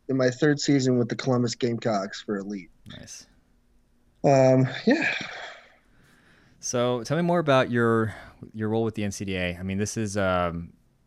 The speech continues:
Speaker 2: this is more of, like, a, a, a mini-sode, right? So, and the focus is gonna be how to recruit. Um,
Speaker 1: Yes.
Speaker 2: so
Speaker 1: Yes.
Speaker 2: who are you and why, why are we talking to you? Like, what, what's,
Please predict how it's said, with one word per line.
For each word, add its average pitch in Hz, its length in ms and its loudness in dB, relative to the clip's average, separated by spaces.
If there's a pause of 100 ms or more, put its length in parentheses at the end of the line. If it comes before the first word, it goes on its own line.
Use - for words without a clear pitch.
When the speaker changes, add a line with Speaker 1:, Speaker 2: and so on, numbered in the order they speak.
(220)
Speaker 2:
this 104 160 -8
is 104 260 -8
more 113 220 0
of, 113 80 -2
like, 101 240 0
a, 90 540 -2
a, - 20 -20 (420)
a 95 40 -6
mini-sode, 104 640 0
right? 92 240 0
So, 92 240 -4
and 92 100 -4
the 95 60 -4
focus 101 340 -4
is - 80 -14
gonna 95 160 -6
be 92 180 -2
how 101 160 -2
to 101 60 -4
recruit. 98 640 -4 (160)
Um, 85 460 -8 (100)
Speaker 1:
Yes. 110 480 -4
Speaker 2:
so 95 580 -2
Speaker 1:
Yes. 110 200 -10 (280)
Speaker 2:
who 135 140 -4
are 123 160 4
you 120 200 0
and 101 220 -4
why, 104 480 0 (140)
why 107 100 0
are 113 40 0
we 110 80 -2
talking 85 220 -4
to 82 40 -8
you? 80 80 -8
Like, 82 220 -10
what, 98 160 -6
what's, - 480 -6